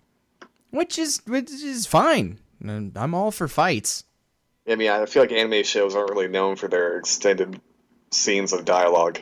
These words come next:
Speaker 1: Yeah. Is it just me, or does the Joker look so cheaply animated? Like, like,
Speaker 2: <sighs>
Speaker 1: it's like,
Speaker 2: Yeah.
Speaker 1: it's like they only use, like, half the frames that they should be using. They should be using at least twice as many frames for him.
Speaker 2: Yeah, it almost looks like the, the type of animation, I forget what you call it, but you know the
Speaker 1: P S two.
Speaker 2: Telltale
Speaker 1: It looks
Speaker 2: games?
Speaker 1: like,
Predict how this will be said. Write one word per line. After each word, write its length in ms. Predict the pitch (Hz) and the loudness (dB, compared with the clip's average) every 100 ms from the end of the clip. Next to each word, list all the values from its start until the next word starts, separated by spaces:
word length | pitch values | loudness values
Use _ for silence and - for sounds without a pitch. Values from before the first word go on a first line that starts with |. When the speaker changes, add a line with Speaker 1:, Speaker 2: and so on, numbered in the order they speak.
| - | -12
Speaker 1:
Yeah. 200 | 92 90 - - | -10 -10 -10 -10
Is 140 | - 269 | -6 -2
it 60 | |
just 180 | 311 277 | -2 0
me, 160 | 220 233 | 0 0
or 60 | |
does 120 | 214 165 | 0 0
the 80 | |
Joker 520 | 143 147 175 - 185 170 | 2 4 4 4 0 2
look 220 | 147 - | 0 0
so 420 | - - 202 131 | -4 0 0 0
cheaply 540 | - - 123 - 110 | -2 -4 -4 -4 -6
animated? 480 | 104 98 90 87 76 - _ - | -6 -6 -8 -10 -14 -18 _ -4
Like, 180 | 135 - | -4 0
like, 220 | 147 147 - - - | 0 0 0 2 2
Speaker 2:
<sighs> 240 | - - | 0 0
Speaker 1:
it's 140 | 214 254 | 2 2
like, 140 | 240 | 2
Speaker 2:
Yeah. 280 | 254 190 - | 0 -2 0
Speaker 1:
it's 160 | 214 240 | 0 2
like 240 | 220 - | 0 -2
they 180 | - 208 | 0 2
only 200 | 220 226 214 | 2 0 0
use, 480 | 196 214 208 165 160 | 0 0 0 0 0
like, 160 | 151 | 0
half 400 | - 143 160 - | -2 -2 0 -2
the 120 | 147 139 | -6 -6
frames 580 | - 156 135 104 92 | 0 2 2 -2 -4
that 180 | 117 117 - | -4 -6 -2
they 160 | 123 | -2
should 280 | 117 139 123 | 0 0 0
be 80 | 104 | -2
using. 360 | 98 92 80 69 | -4 -6 -6 -2
They 100 | 127 | 2
should 220 | - 196 | 4 4
be 60 | 196 | 4
using 300 | 202 180 143 | 2 2 2
at 60 | |
least 280 | 170 160 - | 2 2 -2
twice 400 | - 165 165 - | 4 6 6 2
as 100 | 139 | -2
many 220 | 143 135 | 0 0
frames 500 | 110 123 120 110 95 | -2 -2 -2 -4 -6
for 240 | - 85 71 | -10 -12 -14
him. 140 | 60 _ _ _ _ _ _ | -16 _ _ _ _ _ _
Speaker 2:
Yeah, 260 | - 190 185 | 4 8 10
it 160 | 170 190 | 10 10
almost 340 | 233 208 - | 8 8 6
looks 200 | 175 - | 2 4
like 340 | 151 131 131 | 4 2 -4
the, 220 | 127 123 117 | -2 -2 2
the 140 | 127 | 0
type 260 | 120 - 156 | 0 2 2
of 100 | 123 | 4
animation, 480 | 123 120 113 117 123 | 4 6 4 4 2
I 20 | 104 | 0
forget 220 | 131 156 | 0 0
what 100 | 110 | -2
you 100 | 95 | -2
call 240 | - 110 | 4 6
it, 80 | 101 | 6
but 80 | 123 | 6
you 40 | |
know 40 | - | 6
the 40 | |
Speaker 1:
P 60 | 233 | 6
S 120 | 214 | 4
two. 60 | 120 | 4
Speaker 2:
Telltale 640 | 120 117 110 117 113 110 - | 4 4 4 4 4 2 0
Speaker 1:
It 140 | 117 | 0
looks 280 | 190 220 226 | 2 0 0
Speaker 2:
games? 20 | |
Speaker 1:
like, 220 | 220 214 | -2 -2